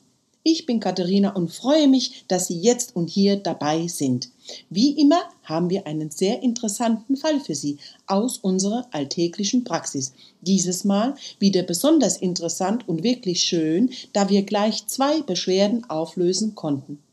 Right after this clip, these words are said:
Sowohl beim Herrchen wie auch bei seinem Hund. Doch zuvor, wie immer, eine ganz kurze Vorstellung unseres Teams und unserer Methode. Wir sind ein Team von vier Kollegen,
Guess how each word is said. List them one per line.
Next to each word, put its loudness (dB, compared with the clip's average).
Sowohl 4
beim 0
Herrchen 0
wie -6
auch -4
bei -4
seinem -2
Hund. -4
Doch 0
zuvor, 0
wie -2
immer, 2
eine 2
ganz 0
kurze -4
Vorstellung -2
unseres 2
Teams 0
und -4
unserer -2
Methode. -2
Wir 6
sind 0
ein -4
Team 0
von -2
vier 0
Kollegen, 2